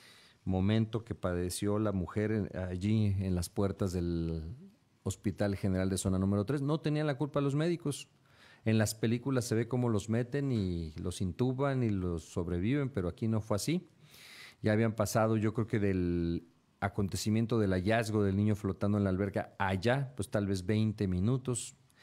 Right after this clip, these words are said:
y es demasiado para que un corazoncito deje de latir. Moraleja, cuando vayan ustedes a lugares donde hay agua, llámese presa, mar, alberca, piscina, pileta, chapoteadero,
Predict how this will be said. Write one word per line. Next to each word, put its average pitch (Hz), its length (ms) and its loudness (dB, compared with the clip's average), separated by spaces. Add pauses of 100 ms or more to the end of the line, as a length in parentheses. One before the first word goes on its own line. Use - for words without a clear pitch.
(420)
y 110 160 2
es 107 340 0
demasiado 101 640 2
para 90 240 -2
que 82 320 -4 (460)
un 98 160 -2
corazoncito 95 720 -6
deje 92 240 -8
de 98 80 -4
latir. 113 500 -6 (680)
Moraleja, 131 800 2 (320)
cuando 110 340 0
vayan 131 300 0
ustedes 117 460 -2
a 104 260 0
lugares 110 480 -2
donde 101 260 0
hay 110 140 2
agua, 107 420 0
llámese 104 420 0
presa, 110 840 0
mar, 110 680 0 (380)
alberca, 104 960 2 (240)
piscina, 110 760 0
pileta, 104 560 0
chapoteadero, 98 1080 0